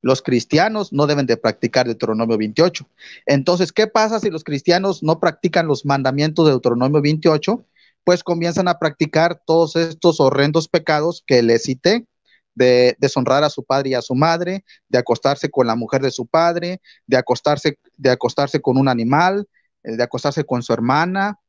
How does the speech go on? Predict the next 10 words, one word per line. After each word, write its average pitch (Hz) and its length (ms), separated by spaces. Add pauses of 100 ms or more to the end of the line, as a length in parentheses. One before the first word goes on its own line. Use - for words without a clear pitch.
(200)
de 123 100
acostarse 131 380
con 117 180
su 117 120
suegra, 190 580
etcétera. 139 720
Y, 180 140 (360)
y 143 160
son 165 240
muchos 165 460